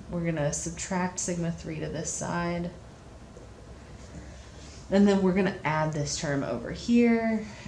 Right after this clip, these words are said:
and again, factor out that tau. So sine theta, cosine theta,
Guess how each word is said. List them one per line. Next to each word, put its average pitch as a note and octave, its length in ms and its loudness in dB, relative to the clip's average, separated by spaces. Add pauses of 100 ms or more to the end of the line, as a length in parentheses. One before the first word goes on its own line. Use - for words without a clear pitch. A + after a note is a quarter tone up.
(120)
and F3+ 160 4
again, E3 560 2 (220)
factor D3 480 -2
out - 220 -2
that - 200 -6
tau. - 540 -10
So - 640 -8
sine G3 920 -6 (460)
theta, F#3+ 640 -2
cosine F#3 640 -4
theta, F3+ 440 -4